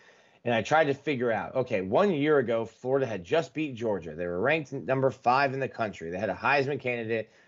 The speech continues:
the future John Mackey winner, and one of the most exciting players in Kadarius Toney. How have we gotten to this point now? Um, and, and when, and, you know, I laid it out in a story, and it took me four hours, and it was, like, twenty-three hundred words. But when you read it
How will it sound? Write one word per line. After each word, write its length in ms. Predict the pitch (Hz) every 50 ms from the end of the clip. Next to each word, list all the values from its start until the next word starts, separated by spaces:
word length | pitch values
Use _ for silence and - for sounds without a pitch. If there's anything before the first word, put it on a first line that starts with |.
| _ _ _
the 60 | 92
future 360 | - - 127 147 135 143 147
John 280 | 120 135 143 147 143 135
Mackey 380 | 123 123 120 120 120 - 123
winner, 400 | 117 120 120 117 117 113 110 110 - _ _ _ _ _
and 80 | 107 117
one 80 | 135
of 60 | 139
the 60 | 135 131
most 200 | 131 127 - -
exciting 440 | 104 - - 131 127 123 123 113
players 340 | 117 123 127 123 120 117 101
in 120 | 117 104 101
Kadarius 460 | 95 120 120 117 110 107 98 - -
Toney. 420 | - 160 185 180 143 104 95 104 - _ _ _ _ _ _ _ _ _
How 320 | - - 139 151 165 170 147
have 120 | 123 113
we 120 | 139 147
gotten 280 | 131 143 131 127 123 123
to 80 | 120 107
this 220 | 123 143 143 -
point 340 | - - 117 - - - 92
now? 320 | 95 92 90 - 87 - _ _ _ _ _ _ _
Um, 340 | - 117 120 113 110 110 110
and, 80 | 107 90
and 300 | 113 110 104 120 123 123
when, 200 | 127 143 147 -
and, 400 | 117 117 117 107 104 98 95 107
you 60 | 107
know, 80 | 104 98
I 160 | 95 107 104
laid 260 | 104 110 127 135 147
it 80 | 139 127
out 220 | 127 131 139 131
in 60 | 120
a 20 | 107
story, 540 | - - - 135 139 139 139 139 135 123
and 80 | 110 98
it 100 | 92 -
took 160 | - 147 -
me 100 | 113 117
four 320 | 110 - - 143 147 139 135
hours, 480 | 135 135 135 135 131 131 127 117 98
and 80 | 107 104
it 60 | 101
was, 80 | 90 92
like, 160 | 92 85 _
twenty-three 420 | _ 139 143 139 123 - 123 131
hundred 280 | 120 123 120 110 113 110
words. 420 | 127 175 175 151 135 131 123 107
But 160 | 101 131 -
when 120 | 113 123 123
you 120 | 123 120
read 340 | 107 101 147 180 202 196 147
it 240 | 131 113 - -